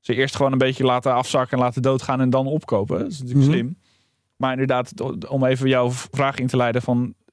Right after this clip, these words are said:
Speaker 1: is dat, is dat een kans geweest om zijn eigen problemen te verbloemen? En
Speaker 2: Ja.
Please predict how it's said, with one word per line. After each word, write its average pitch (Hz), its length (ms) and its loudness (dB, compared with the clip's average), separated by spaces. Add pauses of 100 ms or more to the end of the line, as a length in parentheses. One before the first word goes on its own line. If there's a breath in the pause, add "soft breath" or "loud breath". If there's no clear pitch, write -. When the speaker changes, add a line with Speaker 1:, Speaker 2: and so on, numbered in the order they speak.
(120)
Speaker 1:
is 123 220 -12
dat, - 160 -10 (340)
is 135 120 -4
dat 135 160 0
een 139 180 -2
kans 151 260 0
geweest 131 320 2
om 143 120 2
zijn 139 160 0
eigen 147 220 -2
problemen 113 460 2
te 117 80 -6
verbloemen? 110 500 2
En 107 120 -2
Speaker 2:
Ja. - 160 0